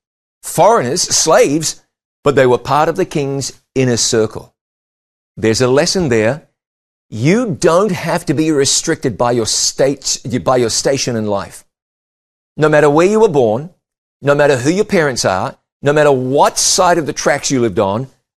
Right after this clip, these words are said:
God can use you for his glory. He can elevate you. He can lift you up. He can promote you. He can bless you. That's what God does. Don't ever think that your circumstances dictate to you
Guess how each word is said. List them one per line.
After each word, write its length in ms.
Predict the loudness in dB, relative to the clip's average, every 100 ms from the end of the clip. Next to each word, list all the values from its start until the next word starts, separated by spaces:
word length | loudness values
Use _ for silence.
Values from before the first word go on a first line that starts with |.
| -6
God 380 | 2 4 4 0
can 280 | -2 -2 -2
use 380 | 0 2 2 0
you 60 |
for 160 | -2 -2
his 100 | -2
glory. 400 | 0 0 0 -6 _ _
He 120 | -4 0
can 200 | 0 2
elevate 440 | 2 4 0 -2
you. 160 | -8 -6
He 120 | -2
can 280 | -2 0 2
lift 220 | 2 2
you 140 | 0 0
up. 180 | 0
He 100 | -4
can 160 | -2 -2
promote 380 | -2 0 2 0
you. 200 | -4 -8 _ _ _
He 100 | -2
can 240 | 0 0 0
bless 420 | 2 2 0 -2
you. 200 | -6 -10 _ _ _ _
That's 380 | -2 0 0 0
what 180 | -2 2
God 260 | 2 2
does. 400 | 2 0 0 -6 _ -16 -6
Don't 340 | 0 2 0 -4 _ -2
ever 240 | 0 0
think 380 | -2 -2 -2 -2
that 140 | -4 0
your 140 | 0
circumstances 1080 | 0 0 0 0 -2 -2 -2 -4 -2 -4 -4
dictate 560 | -4 -6 -4 -2 -2 -4
to 80 |
you 240 | -2 -2